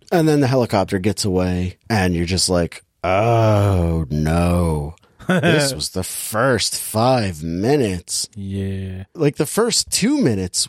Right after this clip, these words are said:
Speaker 1: where, like, there are a couple really good effective shots of that weird submarine moving around underwater, and you can see, like, the silhouette of the giant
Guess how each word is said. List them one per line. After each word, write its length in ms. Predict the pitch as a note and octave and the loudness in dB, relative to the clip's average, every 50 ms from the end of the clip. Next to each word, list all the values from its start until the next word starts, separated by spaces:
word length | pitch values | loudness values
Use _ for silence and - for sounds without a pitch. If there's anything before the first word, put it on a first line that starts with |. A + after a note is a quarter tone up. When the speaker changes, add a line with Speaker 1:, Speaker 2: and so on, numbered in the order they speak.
| _ _ | _ _
Speaker 1:
where, 200 | - B2+ C#3 C3+ | 0 2 2 4
like, 220 | C3+ B2+ C3 B2+ - | 4 2 2 2 2
there 200 | D3+ D#3 D#3 D3+ | 2 2 4 4
are 40 | D3 | 2
a 60 | C3+ | 2
couple 400 | - F#3+ - - - A#3 C4 A#3+ | 0 -4 -4 -4 -4 -6 -4 -2
really 300 | C#3+ B2 B2 B2 A#2+ A#2+ | 0 2 2 2 2 2
good 180 | G#2 B2 A#2+ A#2+ | 2 2 2 0
effective 480 | A#2 - - A#2 G#2+ _ - A#2 G2+ | 0 -2 -2 -4 -4 _ -4 -6 -4
shots 380 | - - A2 G2+ A2 C3 - - | -4 -2 0 0 0 0 -2 -6
of 80 | C3 G#2 | -6 -2
that 220 | G#2 G#2+ G2+ - | 0 0 0 0
weird 500 | G#2 A2 G#2+ G#2+ A2 A2+ A2 A2 G2 G2+ | -2 -4 -2 0 0 2 0 -2 -2 -4
submarine 960 | - - - - A2 G2+ F#2+ A#2 A2+ G#2+ G#2+ A2 A#2+ B2 B2+ C3 C3 C3 B2+ - - | -4 -4 -2 -2 -2 -2 0 0 0 2 2 2 2 2 2 2 2 0 -2 -2 0
moving 300 | A#2+ C3 C3 C3 A#2 B2+ | 2 2 2 4 2 2
around 320 | B2+ A#2+ A#2+ B2 C3+ C3 | 2 4 4 4 2 2
underwater, 680 | C3 C3 B2 B2 A#2 G2+ G#2+ A2 A2+ A#2+ B2+ C3 C3 B2+ | 2 2 0 0 0 2 2 4 4 4 4 4 4 4
and 140 | B2 A#2 A2 | 2 2 0
you 80 | A2 A2 | -2 -2
can 160 | - A2 A2+ | -4 -6 -4
see, 380 | - - - - A#2 B2 B2 A#2+ | -2 -2 -2 -2 -2 -2 -2 0
like, 220 | A#2+ A#2+ A#2 - | 0 -2 -2 -4
the 100 | - F#2+ | -6 -8
silhouette 640 | - - - A#2+ A2 G#2 A2+ G#2 F#2+ F#2+ G2+ G#2+ - - | -4 -4 -2 -2 -2 -2 -2 -2 -2 -2 -2 -4 -6 -6
of 220 | - A2 G#2 G2 - | -8 -8 -8 -6 -6
the 80 | G#2+ | -6
giant 500 | G2 - - A2 G2 G2+ A2 G#2+ G#2 - | -4 -2 0 0 2 2 0 0 -2 -4